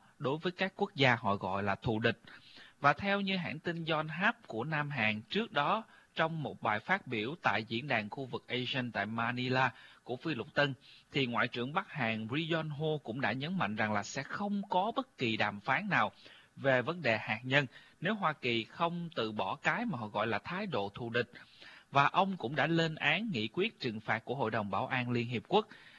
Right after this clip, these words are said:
và sẽ dọa đáp trả bằng tất cả khả năng có được của Bắc Hàn.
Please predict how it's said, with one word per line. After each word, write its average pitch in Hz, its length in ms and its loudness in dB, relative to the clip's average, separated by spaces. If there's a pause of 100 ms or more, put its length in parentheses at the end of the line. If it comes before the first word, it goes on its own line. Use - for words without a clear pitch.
(160)
và 127 260 6
sẽ 123 220 0
dọa 123 340 2
đáp 151 180 2 (100)
trả 107 220 2
bằng 110 540 -2
tất - 280 -2
cả 107 340 2
khả 107 140 -2
năng 131 320 -2
có 156 320 2
được 110 360 -2
của 107 180 -4
Bắc - 180 -4
Hàn. 120 220 6